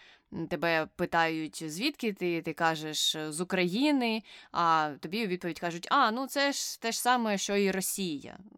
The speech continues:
І я не раз не стримувалася і запитувала у відповідь спокійно, звичайно ж, людину, звідки вона. Вони мені казали там, звідки, з якогось там штату зазвичай.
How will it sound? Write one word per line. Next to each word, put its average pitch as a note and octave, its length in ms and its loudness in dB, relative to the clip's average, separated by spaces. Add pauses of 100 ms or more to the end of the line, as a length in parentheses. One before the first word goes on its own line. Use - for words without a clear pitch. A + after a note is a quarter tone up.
(160)
І G3+ 80 -4
я A3+ 300 4
не G#3 180 2
раз D#3+ 280 -4
не E3 80 -6
стримувалася F3+ 840 -2
і D#3 360 -4
запитувала D#3 520 -2
у E3 100 -2
відповідь D3 500 -6
спокійно, D3 480 -6
звичайно D3 460 -4
ж, D3+ 120 -8
людину, D3+ 280 -4
звідки E3 320 -4
вона. F4 300 4
Вони F3 240 4
мені E3 160 0
казали D3+ 320 -2
там, D#3 320 -4
звідки, F#3+ 420 -2
з D#3+ 120 -6
якогось D#3+ 320 -6
там F3+ 160 -4
штату G#4 340 -2
зазвичай. A3 760 0